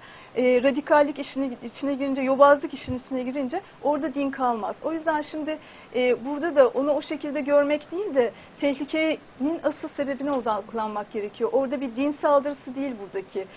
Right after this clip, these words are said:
üstünde durulan, yani burada meydana gelen saldırı bir dini çatışma değil. Oradaki çatışma Darwinizmle Müslüman kardeşlerimizin yaptığı çatışmadır. Yani dindar insanlarla Darwinist, dinsiz, ateist, e, junta rejiminin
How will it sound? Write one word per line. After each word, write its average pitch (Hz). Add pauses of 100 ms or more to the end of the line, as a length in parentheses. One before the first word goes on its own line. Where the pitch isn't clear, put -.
(260)
üstünde 226
durulan, 214
yani 220
burada 269 (120)
meydana 247
gelen 262
saldırı 262
bir 226
dini 262
çatışma 254
değil. 226 (460)
Oradaki 311
çatışma 339 (120)
Darwinizmle 294
Müslüman 330
kardeşlerimizin 277
yaptığı 262
çatışmadır. 214
Yani 247 (280)
dindar 262
insanlarla 262 (260)
Darwinist, 277
dinsiz, 277
ateist, 294 (400)
e, 233 (200)
junta 320
rejiminin 214